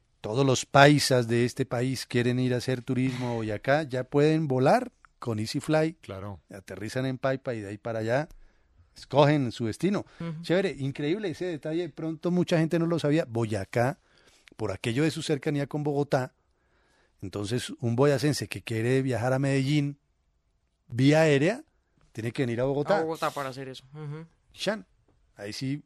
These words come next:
Speaker 1: muchas posibilidades, ¿no? Ahora puede ir a Paipa.
Speaker 3: Chévere.
Speaker 1: Me imagino que serán rapados esos,
Speaker 2: Oye, y, y de
Speaker 1: esos
Speaker 2: aquí
Speaker 1: ti-,
Speaker 2: desde
Speaker 1: tiquetes.
Speaker 2: Guaymaral no creo que sea tan
Speaker 1: No.
Speaker 2: difícil volar a Paipa. Pues ahora que, que están estrenando esta ruta, ¿no?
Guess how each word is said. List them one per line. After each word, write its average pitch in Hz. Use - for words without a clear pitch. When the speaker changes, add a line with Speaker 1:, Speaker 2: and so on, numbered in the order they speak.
Speaker 1:
muchas 123
posibilidades, 113
¿no? 123
Ahora 123
puede 147
ir 156
a 151
Paipa. 208
Speaker 3:
Chévere. 135
Speaker 1:
Me 107
imagino 110
que -
serán 113
rapados 131
esos, 113
Speaker 2:
Oye, 117
y, -
y 127
de 120
Speaker 1:
esos 104
Speaker 2:
aquí 117
Speaker 1:
ti-, 110
Speaker 2:
desde 120
Speaker 1:
tiquetes. -
Speaker 2:
Guaymaral 117
no 127
creo 139
que 113
sea 110
tan 143
Speaker 1:
No. 123
Speaker 2:
difícil 135
volar 120
a 117
Paipa. 139
Pues 117
ahora 107
que, 127
que -
están 107
estrenando 110
esta 127
ruta, 127
¿no? 147